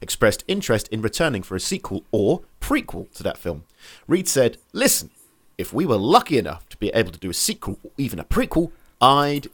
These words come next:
be way into it. I've really fallen in love with these characters. I was always in love with the characters in the comic book world, but there's a lot of story to tell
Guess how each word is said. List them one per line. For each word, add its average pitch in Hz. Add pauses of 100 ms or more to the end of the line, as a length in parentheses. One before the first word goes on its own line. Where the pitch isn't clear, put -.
(140)
be 107 (220)
way 110
into 151
it. - (340)
I've 110
really 208
fallen 165
in 135
love 107
with -
these 95
characters. 101 (240)
I 117
was 113
always 196
in 151
love 113
with 92
the -
characters 127
in 113
the 101
comic -
book -
world, 92 (240)
but 104
there's 117
a 117
lot 143
of 165
story 135
to 120
tell 95